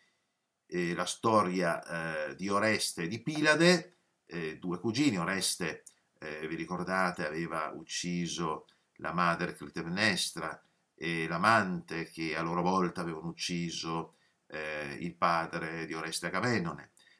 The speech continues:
Viene giudicato e, eh, giudicato, condannato a morte. Qui, eh, la mitologia non è chiara perché ci sono diverse versioni, e, eh, l'amico,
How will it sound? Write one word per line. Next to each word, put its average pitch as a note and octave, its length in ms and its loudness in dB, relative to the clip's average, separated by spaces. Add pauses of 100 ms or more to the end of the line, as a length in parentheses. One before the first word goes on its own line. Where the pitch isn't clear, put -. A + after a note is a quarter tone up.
Viene E2+ 340 2
giudicato D3+ 1080 4 (280)
e, B2 420 4
eh, C#2+ 880 -6 (1600)
giudicato, F#2 640 2
condannato F2 480 -2
a C3 40 6
morte. G2+ 460 2
Qui, G#2 260 -4 (260)
eh, A1 180 -10 (120)
la F2 100 -2
mitologia F2+ 400 -2
non E2 160 -2
è F2 80 -6
chiara G2+ 360 6
perché - 440 -6 (160)
ci - 100 -8
sono F#2 200 0
diverse F2+ 440 0
versioni, B2+ 800 2 (420)
e, B2+ 400 6
eh, E2+ 560 -2 (180)
l'amico, E2+ 840 -2